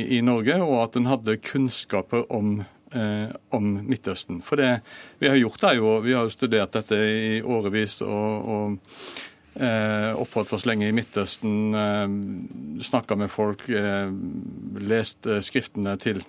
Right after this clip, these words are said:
islamistene for eksempel, og så har vi presentert noen analyser basert på det. De kan være feil for det. Men skal man diskutere det, så må man jo ta utgangspunkt i hva er det vi har skrevet, hva,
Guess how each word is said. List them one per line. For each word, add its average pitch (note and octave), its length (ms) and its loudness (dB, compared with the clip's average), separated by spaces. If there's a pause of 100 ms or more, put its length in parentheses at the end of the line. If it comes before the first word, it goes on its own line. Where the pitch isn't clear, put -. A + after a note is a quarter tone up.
(120)
islamistene G#2+ 560 0
for A2+ 160 -2
eksempel, A#2 320 2
og E3+ 80 2
så C3 80 0
har B2+ 80 4
vi B2+ 160 4
presentert B2 560 2
noen G#2 80 0
analyser A2+ 640 0
basert F2+ 320 -4
på F2 160 -6
det. E2 160 -10
De G2 160 -6
kan A#2 80 0
være F3+ 160 2
feil D#3 320 -2
for C3+ 160 0
det. E3 160 2 (840)
Men C3+ 240 8
skal C#3 300 6
man A#2+ 240 6
diskutere C3+ 640 4
det, C#3+ 160 4
så D3+ 80 2
må C#3 160 6
man A2+ 160 4
jo A#2 80 -2
ta C#3+ 80 4
utgangspunkt A2+ 540 0
i - 20 -
hva A2 160 4
er G#2 80 4
det F#2+ 60 -2
vi G#2 80 4
har G2+ 100 -2
skrevet, C3 480 2
hva, G#2+ 140 4